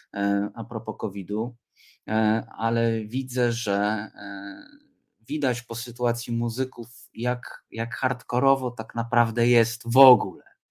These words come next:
To bardzo dobrze oddaje,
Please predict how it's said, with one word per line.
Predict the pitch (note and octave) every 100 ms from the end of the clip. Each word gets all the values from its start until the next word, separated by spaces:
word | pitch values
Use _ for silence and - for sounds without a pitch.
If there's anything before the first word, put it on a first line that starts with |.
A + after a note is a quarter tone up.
| _ - - _
To | - G#2+
bardzo | B2+ C3 A#2+ G#2+
dobrze | A2 G#2 G#2+ G#2+
oddaje, | G2+ G#2 G#2 G2 G2 F#2 F#2+ F#2+ F2